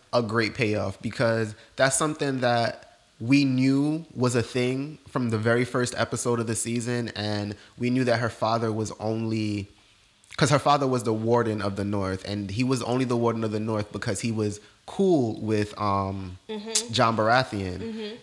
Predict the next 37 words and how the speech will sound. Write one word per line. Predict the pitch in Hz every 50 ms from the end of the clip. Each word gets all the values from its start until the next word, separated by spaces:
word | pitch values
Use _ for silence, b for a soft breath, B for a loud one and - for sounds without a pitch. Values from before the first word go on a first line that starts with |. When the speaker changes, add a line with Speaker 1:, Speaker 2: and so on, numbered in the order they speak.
| - - -
Speaker 1:
And | 117 123 120 120 117 113 110 107 104 107
before | 123 117 - - - 156 170 180 170 151 139
that, | 117 113 131 170 190 160 131 - - B B B B B B B -
the | 107 131
North | 120 135 147 147 -
was | 143 127 -
independent. | 113 120 113 101 - 135 131 120 107 104 95 92 -
So | - - 123 113 110 107 104 101 101 B B B B B B B -
I | 110 120
think | 113 - 135 127 127 131
it's | 117 104 110
good | 104 123 123 113 101
that | 107 104
she | - - 120
got | 107 104 107 104 101 -
that | 101 98 98 95
back | 101 95 - -
because, | 92 95 - 120 104 101 98 101
like, | 107 101 101 101 98 - - - _ _ _ -
look | 110 120 120 120
what | 131 113
happened | 117 110 113 - - 98 90 90 90 85 101 - _ _ _ _ _ _ _ _ _ _ _ -
with | 117 120 120 -
them | - 117 107 101 98
being | 95 104 101 104 98 101
cool | - 117 101 90
with | 95 - -
the | 98
Seven | - 95 90 87 92
Kingdoms, | - 95 87 85 85 82 82 85 90 92
you | 101
Speaker 2:
Yeah, | 98 101
Speaker 1:
know? | 110
Speaker 2:
fuck | 117 - 185 185
outta | 190 180 175 170
here. | 175 175 170 170 175 - - - - -
So, | - - - 208 202 208 208 202 -